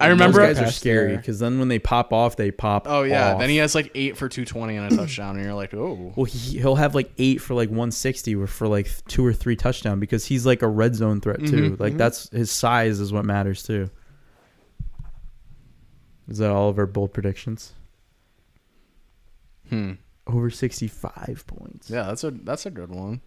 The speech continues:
Speaker 1: Uh,
Speaker 2: Not so bold. Patriots, fuck the Jets. Literally. Thrash 'em. Take 'em out back.
Speaker 1: I thought I had one for a different game. Hold on one second.
Speaker 2: That's not that bold, but
Speaker 1: Oh, the Lions win by ten plus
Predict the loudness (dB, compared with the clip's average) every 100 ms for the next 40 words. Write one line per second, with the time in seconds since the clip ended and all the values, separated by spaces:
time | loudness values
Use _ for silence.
0 | -20 -20 -20 -20 -20 -8 -2 0 2 0
1 | -4 -8 -4 -2 -2 -2 -2 0 -2 -2
2 | -4 -4 -10 -12 -20 -14 -14 -12 -12 -10
3 | -12 -12 -16 -16 -16 -14 -12 -12 -12 -14
4 | -18 _ -14 -12 -12 -12 -16 -18 -20 -20
5 | -20 -20 -20 -20 -18 -12 -10 -8 -10 -8
6 | -10 -12 -18 -20 -20 -20 _ -20 -20 -20
7 | -20 -20 -20 -20 -20 -18 -6 -2 -2 -2
8 | -4 -8 -8 -12 -12 -12 -12 -12 -12 -12
9 | -12 -12 -10 -12 -12 -16 -14 -14 -14 -18
10 | -20 _ _ _ -20 -20 _ _ _ _
11 | _ -8 -4 -2 -2 -6 -8 -12 -14 -16
12 | -20 -20 _ _ _ _ _ _ _ _
13 | _ _ 2 4 6 4 -4 -4 0 2
14 | 0 -2 -2 -2 -2 -6 -8 -8 -8 -12
15 | -20